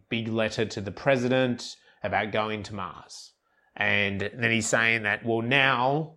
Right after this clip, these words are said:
you know, and he's, he's obviously a much older senior man,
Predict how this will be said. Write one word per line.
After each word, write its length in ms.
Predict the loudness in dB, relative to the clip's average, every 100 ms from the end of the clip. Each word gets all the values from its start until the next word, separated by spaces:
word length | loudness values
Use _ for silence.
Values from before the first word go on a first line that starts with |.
| -8
you 100 | -4
know, 100 | -4
and 80 | -2
he's, 120 | -2
he's 260 | -2 0 4
obviously 360 | 4 2 -2
a 60 | -4
much 280 | -4 -6 -4
older 420 | -2 -2 -4 -6
senior 420 | -6 -6 -6 -8
man, 540 | -8 -8 -6 -6 -8